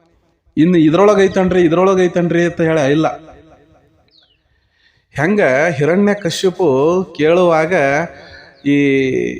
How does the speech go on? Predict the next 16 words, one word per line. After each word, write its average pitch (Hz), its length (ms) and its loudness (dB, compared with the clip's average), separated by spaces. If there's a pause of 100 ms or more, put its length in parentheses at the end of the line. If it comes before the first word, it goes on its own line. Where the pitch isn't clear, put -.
(680)
ಇದ್ರೊಳಗ 165 480 2
ಬರ್ತದೆ, 147 440 -4
ಹಿರಣ್ಯಕಶ್ಯಪು 156 760 -4
ತನ್ನ 151 220 -2
ಮಗನಿಗೆ 151 420 -2
ಕೇಳ್ತಾನ, 143 460 -4 (680)
"ನಿನ್ನ 143 200 2
ಹರಿ 147 320 0
ಎಲ್ಲಿದ್ದಾನ?" 160 540 0
ಅಂತ 135 240 -6
ಹೇಳಿ. 127 420 -8 (1200)
ಅವಾಗ 143 260 -2
ಪ್ರಹ್ಲಾದ 143 640 -2
ರಾಯರು 160 360 0
ನೋಡ್ರಿ, 151 300 -4
ಪ್ರಹ್ಲಾದ, 143 840 -2